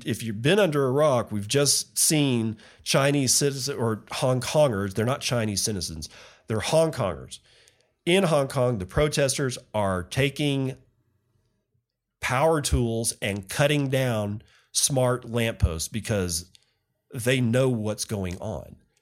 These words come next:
They don't want any of this crap, and we shouldn't want it either. So, guys, be aware. All this stuff is being,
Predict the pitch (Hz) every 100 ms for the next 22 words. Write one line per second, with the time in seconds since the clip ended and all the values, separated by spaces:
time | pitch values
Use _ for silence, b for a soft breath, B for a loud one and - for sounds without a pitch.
0 | - 110 117 127 95 107 131 151 - -
1 | 104 98 92 80 90 87 - - - 98
2 | 98 - 95 92 98 131 151 - 165 143
3 | 143 143 131 156 151 71 - b b b
4 | b b - 131 120 120 - 123 - _
5 | - 135 131 117 92 90 - 131 117 131
6 | 139 135 120 95 73 - _ _ _ _
7 | _ _ _ _ _ - - 117 131 156
8 | 170 - 160 139 143 123 127 123 120 113
9 | 110